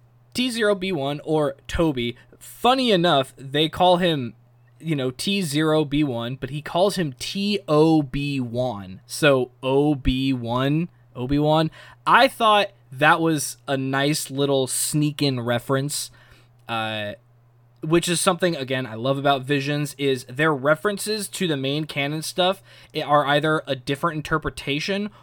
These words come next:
or it's a little throwaway thing that has no bearing on the main story whatsoever, like naming a little robot boy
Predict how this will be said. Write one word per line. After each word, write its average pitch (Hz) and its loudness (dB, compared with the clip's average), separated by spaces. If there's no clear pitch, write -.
or 160 2
it's 156 0
a 156 4
little 156 2
throwaway 143 2
thing 135 -4
that 131 -4
has 135 0
no 139 -2
bearing 131 0
on 123 -4
the 117 -10
main 120 -8
story 110 -8
whatsoever, 101 -12
like 160 -2
naming 131 -4
a 127 -2
little 117 -6
robot 151 0
boy 131 -2